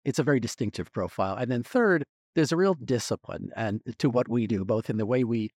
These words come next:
sort of first narrow the universe down to get to a number of stocks where we can then, you know, do, do a deep dive and exercise some real fundamental judgment. Uh, and also that once we've done that and decided which names we wanna own,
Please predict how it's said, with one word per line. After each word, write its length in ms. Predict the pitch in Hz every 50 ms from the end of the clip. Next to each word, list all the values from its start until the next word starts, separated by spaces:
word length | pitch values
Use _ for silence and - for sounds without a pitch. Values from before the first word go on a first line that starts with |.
| _ _ -
sort 140 | - 117 -
of 60 | -
first 300 | - - 165 156 - -
narrow 300 | 139 135 123 123 135 123
the 100 | 113 110
universe 480 | 110 120 135 139 117 120 113 110 - - -
down 480 | 131 123 104 107 104 101 98 95 117 - _ _ _ _ _ _
to 100 | - -
get 220 | 101 117 113 113 -
to 120 | - 127
a 60 | 107 101
number 240 | 110 104 101 104 95
of 80 | 87
stocks 300 | - - 110 101 101 - -
where 120 | - 98
we 140 | 98 120 110
can 200 | - - 95 101
then, 320 | 104 95 92 95 98 101 - _ _ -
you 100 | 135 110
know, 100 | 92 92
do, 220 | 87 123 107 104
do 200 | 95 - 135 117
a 40 | 101
deep 260 | 92 123 113 - -
dive 340 | - 123 107 104 101 101 -
and 60 | 101
exercise 560 | 101 98 - - 104 - - - 92 92 85
some 120 | - 95 95
real 120 | 95 82
fundamental 440 | - - 104 95 90 87 87 87 82
judgment. 440 | - - 147 127 110 101 101 90 - _ _ _ _ _ _ -
Uh, 220 | 120 110 104 104 113
and 140 | - 143 147
also 280 | 175 202 196 - 175 156
that 120 | 139 156 -
once 240 | 120 143 143 -
we've 240 | - 139 120 98 98
done 180 | - 143 151 175
that 160 | 139 110 107
and 120 | 110 95
decided 340 | 117 110 - 120 110 104 98
which 240 | 98 110 110 - -
names 240 | 120 104 101 - -
we 100 | - 110
wanna 260 | 95 101 101 98 101
own, 260 | - 131 135 120 98